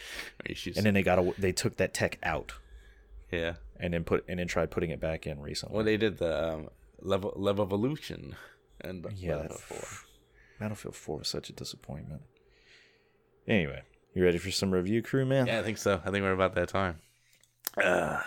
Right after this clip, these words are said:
Speaker 1: so let's start some review crew. Keep one to
Speaker 2: One
Speaker 1: run.
Speaker 2: of these days we'll get a theme
Speaker 1: Yeah,
Speaker 2: song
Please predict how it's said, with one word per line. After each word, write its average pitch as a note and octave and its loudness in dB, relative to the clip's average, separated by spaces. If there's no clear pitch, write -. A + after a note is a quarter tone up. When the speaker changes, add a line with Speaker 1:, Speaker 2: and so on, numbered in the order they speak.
Speaker 1:
so - -6
let's G2 -4
start B2+ 4
some A2+ -2
review C#3 -4
crew. F4+ -2
Keep A#2+ 2
one G2+ 2
to F2 2
Speaker 2:
One F2+ 4
Speaker 1:
run. G#2 8
Speaker 2:
of G#2+ 4
these G2 2
days D#2+ 0
we'll E2+ -4
get D2+ -4
a - -2
theme F2 2
Speaker 1:
Yeah, A2 10
Speaker 2:
song G2 8